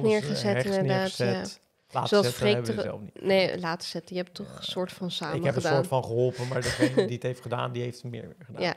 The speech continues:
Speaker 1: Laten we eerlijk zijn, er staat ook nog eens een video online, die zal ik even in de, in de beschrijving linken.
Speaker 2: Ja.
Speaker 1: Maar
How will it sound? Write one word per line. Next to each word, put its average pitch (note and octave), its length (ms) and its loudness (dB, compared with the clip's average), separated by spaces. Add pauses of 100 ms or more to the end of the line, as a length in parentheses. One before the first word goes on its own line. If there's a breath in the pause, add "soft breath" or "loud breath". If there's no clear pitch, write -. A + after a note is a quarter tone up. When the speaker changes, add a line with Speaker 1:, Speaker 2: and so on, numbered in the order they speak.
(280 loud breath)
Speaker 1:
Laten C3 140 2
we C3+ 60 -4
eerlijk C#3+ 180 0
zijn, D3+ 180 0 (300 loud breath)
er C3 60 -12
staat C#3 160 4
ook C#3+ 60 4
nog C3 100 4
eens C3+ 100 2
een A2+ 60 -4
video C#3 260 4
online, C3+ 480 2
die C#3+ 80 -2
zal C3 120 -6
ik - 100 -2
even C3 140 -4
in A#2+ 60 -2
de, B2 300 0
in B2+ 80 -6
de A#2+ 360 -4
beschrijving C3 480 -2
linken. B2 360 -2
Speaker 2:
Ja. F#3+ 120 2 (440 loud breath)
Speaker 1:
Maar C3 480 0